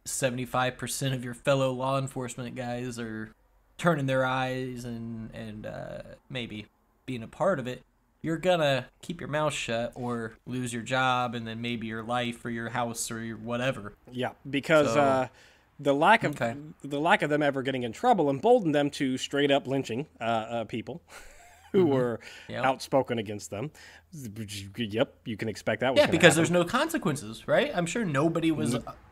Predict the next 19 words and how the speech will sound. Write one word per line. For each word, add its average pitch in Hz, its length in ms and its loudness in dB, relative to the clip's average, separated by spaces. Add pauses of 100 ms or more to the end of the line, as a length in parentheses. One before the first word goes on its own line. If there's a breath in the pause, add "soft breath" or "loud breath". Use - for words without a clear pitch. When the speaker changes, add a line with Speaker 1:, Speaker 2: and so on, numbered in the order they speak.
(260)
Speaker 1:
drawn 156 320 2
up 160 120 2
and 156 80 4
arrested 139 480 0
for 160 140 -4
the 139 100 -4
lynchings. 160 460 -4
It's 139 120 -4
just 123 120 -4
like, 123 140 -4
"Oh, 190 200 2
well, 175 220 -2 (100)
uh, 127 440 -2 (580)
what 127 80 2
are - 0 -
we 139 60 10
Speaker 2:
Oops. 131 140 2
Speaker 1:
gonna 180 120 -2
do?" 208 260 4